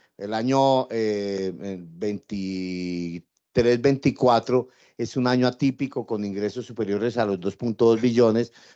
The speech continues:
producto de las subastas, producto de las renovaciones, pero para el año veinte veinticinco el presupuesto de ingresos del fondo de las tic tiene, eh, eh, estimado uno punto, un billón sesenta y un mil millones,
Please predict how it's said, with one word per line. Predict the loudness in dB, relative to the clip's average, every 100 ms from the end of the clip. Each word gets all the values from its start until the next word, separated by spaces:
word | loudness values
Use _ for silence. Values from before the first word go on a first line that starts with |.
| -6
producto | 0 2 2 4
de | 4
las | 4
subastas, | -2 2 2 2 -2 -4
producto | -2 -2 0 2
de | 2
las | 2
renovaciones, | 0 0 0 2 0 0 -6 _ _ _
pero | 2 2 4
para | 4 4
el | 4
año | 4 4
veinte | 4 2 2 2
veinticinco | 2 -2 -12 -8 -6 -4
el | -4
presupuesto | -4 -8 -6 -4 -2
de | -2
ingresos | -2 -4 -4 -2
del | -4 -4
fondo | -4 -2 0 -2 -2 _ -4
de | 0 2
las | 0 -2
tic | -2 -2 -6 _ _ -4
tiene, | 2 2 2 0 2 2
eh, | 0
eh, | -2 0 0 -2 -2 -4 -6
estimado | -10 -4 0 2 2 2 0
uno | -2 0 -2
punto, | 0 0 0 -2
un | 0 2
billón | 4 4 4 2
sesenta | -2 -2 0 2
y | 4
un | 4
mil | 4 4 0 -12 -2
millones, | 4 6 8 6 4 -2